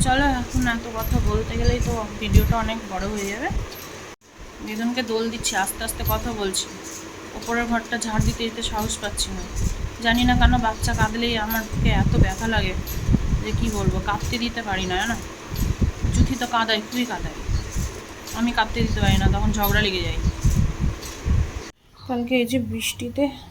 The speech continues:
সব দেখো কি অবস্থা, জল টল পড়ে, এগুলো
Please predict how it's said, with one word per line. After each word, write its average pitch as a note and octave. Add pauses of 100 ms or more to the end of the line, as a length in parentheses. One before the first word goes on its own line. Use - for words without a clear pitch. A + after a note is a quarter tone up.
(120)
সব B3 (540)
দেখো G#3 (100)
কি A3 (120)
অবস্থা, G#3+ (840)
জল G#3 (120)
টল G#3+ (140)
পড়ে, A3+ (960)
এগুলো G#3+